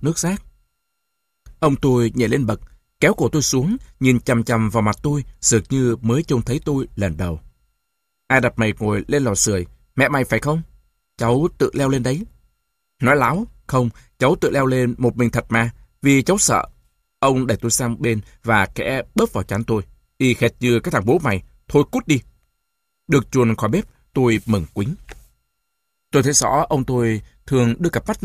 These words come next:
xanh thông minh và tinh nhanh theo dõi tôi, và tôi sợ ông tôi lắm. Tôi còn nhớ là tôi luôn luôn muốn lẩn tránh cặp mắt nảy lửa đó. Tôi cảm thấy ông tôi là một người độc ác.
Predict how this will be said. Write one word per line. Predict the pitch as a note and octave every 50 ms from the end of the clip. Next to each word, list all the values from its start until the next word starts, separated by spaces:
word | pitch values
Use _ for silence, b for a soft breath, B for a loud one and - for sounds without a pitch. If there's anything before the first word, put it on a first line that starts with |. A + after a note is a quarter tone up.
| E3+ D#3
xanh | C#3 - - E3 D#3+ D3+
thông | - D#3+ D3+ D3 D3
minh | D3+ D3+ C#3+ C3 b b b _ -
và | A#2 A2 F#2+ F2+
tinh | - - D3 B2+ -
nhanh | - C#3 C3 B2+ A#2+ -
theo | - C3 A#2
dõi | G#2+ - - - -
tôi, | - G#2+ G#2 F#2+ - - _ _ _ _ -
và | A2 G#2+ F#2+ F2+ F2 -
tôi | - A#2 A2+
sợ | - - G2 - - -
ông | A#2+ A2+ G#2+
tôi | - A2+ A2
lắm. | G2+ G2 G#2 C3+ F3 G3 - - _ _ _ _ _ _ _ _ _ _ _ _ _ _ _ _
Tôi | - F#3+
còn | F3 D3 G#2 A2
nhớ | A#2 A#2+ B2 D#3 A3 A3
là | A#2+ A2 G#2+ G2+ G2 G2 F#2+ - -
tôi | D#3 D#3 D3
luôn | D3 D3+ D3
luôn | C#3+ D3 C#3+ C3+ b b b b
muốn | - B2 B2 C3 F3 G#3 -
lẩn | - - G#2+ E2+ D#2+
tránh | - A#2 E3+
cặp | - B2+ - -
mắt | F3 - - C#3 B2 - -
nảy | - G#2 F#2+ E2
lửa | D#2 F2+ F2+ D#2+ D2
đó. | E2 F2 F#2+ B2 E3 - - _ _ _ _ _ _ _ _ _ -
Tôi | G#3+ G#3
cảm | E3+ B2
thấy | G2+ C#3+ C3+ -
ông | - E3 D#3+ D#3
tôi | - D#3 D3+ D3 C#3+ b b b b
là | B2 C3
một | A2 A2+ - -
người | A2 G#2 G2 F2 - -
độc | A2+ G2+ - -
ác. | - F3+ A3 A#3